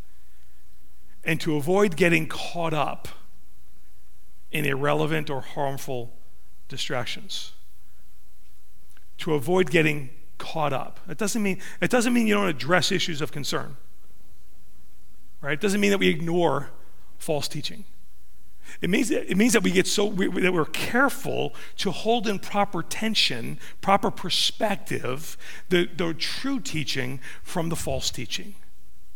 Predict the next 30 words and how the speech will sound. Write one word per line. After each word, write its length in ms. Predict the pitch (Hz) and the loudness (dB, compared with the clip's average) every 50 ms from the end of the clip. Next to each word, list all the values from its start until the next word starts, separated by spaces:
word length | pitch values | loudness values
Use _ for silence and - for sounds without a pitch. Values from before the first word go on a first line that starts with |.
| - - - - - - - - - - - - - - - - - - - - - - - - - - - - - - - - - - - - - - - - - - - | -4 -4 -4 -4 -4 -4 -4 -4 -4 -4 -4 -4 -4 -4 -4 -2 -2 -2 -2 -2 -4 -4 -4 -4 -4 -4 -4 -4 -4 -4 -4 -4 -4 -4 -4 -4 -4 -4 -4 -4 -4 -4 -4
Doesn't 200 | - - 202 196 | -2 -2 -2 0
mean 100 | 233 226 | 0 2
we 60 | 220 220 | 2 2
don't 120 | 208 202 | 2 2
address 340 | 180 156 190 214 202 - - | 4 4 6 6 6 4 2
it. 100 | 135 - - - - - | 0 -2 -2 -4 -4 -2
We 100 | - 165 | 0 0
avoid 340 | 151 139 135 170 190 190 160 | 0 0 2 2 2 2 4
getting 180 | 185 175 165 156 | 2 2 2 2
so 160 | - 202 175 | 0 0 -2
caught 280 | - - - 156 175 | -2 -2 -2 0 2
up 160 | 190 196 196 214 | 4 4 4 4
in 100 | 220 214 | 2 2
it 260 | 220 262 - - - - - - - - - | 2 2 0 -2 -4 -4 -4 -4 -4 -2 2
that 200 | - 180 - - | 4 4 4 4
our 160 | 170 170 160 | 2 2 2
motive 840 | 160 156 156 170 202 233 262 220 170 143 131 151 - - - - - - - - - - - - - - - - - - - - - - - - - - - - - - - - - - - - - - - - - - - - - - | 2 2 4 6 6 6 6 6 4 4 2 2 0 -2 -2 -2 -2 -4 -4 -4 -4 -4 -4 -4 -4 -4 -4 -4 -4 -4 -4 -4 -4 -4 -4 -4 -4 -4 -4 -4 -4 -4 -4 -4 -2 -2 -2 -2 -2 -2 -2 -2 -2 -2 -2 -2 0 4
is 240 | - 180 151 139 | 4 4 6 4
more 280 | 175 185 196 214 214 214 | 4 6 8 8 8 8
focused 500 | 214 - - 208 208 208 208 190 - - | 8 6 6 6 6 6 4 2 2 2
on 180 | 175 160 165 170 | 2 2 2 2
winning 260 | 202 208 196 175 170 | 4 4 4 4 4
arguments 840 | 180 220 240 196 170 156 143 135 - - - - - - - - - - - - - - - - - - - - - - - - - - - - - - - - - - - - - - - | 4 4 4 4 4 2 2 2 0 0 0 2 2 0 0 -2 -4 -4 -4 -4 -4 -4 -4 -4 -4 -4 -4 -4 -4 -4 -4 -4 -4 -4 -4 -4 -4 -6 -4 -4 -4 -4 -4 -4 -4 -2 0
than 160 | - 170 165 160 | 0 0 0 0
winning 220 | 165 165 156 143 | 0 0 0 0
people. 360 | - 165 151 139 - - 139 | 0 0 0 0 0 -2 -2
Have 140 | 135 147 135 | -4 -4 -2
you 60 | 143 | -2
seen 200 | - - 175 165 | -2 -2 -2 -2
them? 140 | 175 185 - | -2 -4 -4